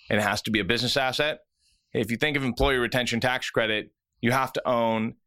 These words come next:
a business that had employees. So that's kind of the first layer of what you need.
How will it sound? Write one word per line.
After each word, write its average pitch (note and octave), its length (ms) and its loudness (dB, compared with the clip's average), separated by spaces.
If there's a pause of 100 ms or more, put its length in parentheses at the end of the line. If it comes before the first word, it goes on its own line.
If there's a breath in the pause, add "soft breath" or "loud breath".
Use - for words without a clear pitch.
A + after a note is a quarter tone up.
(160)
a A#2 120 2
business A#2 520 0
that A#2 120 0
had A#2 180 0
employees. - 580 0 (140)
So - 160 0
that's C3+ 220 2
kind D#3+ 180 0
of C3 80 -2
the A#2 180 -4
first B2+ 400 0 (240)
layer A2 600 2
of F#2 160 -2
what G#2 240 0
you G#2+ 60 0
need. F#2+ 300 -2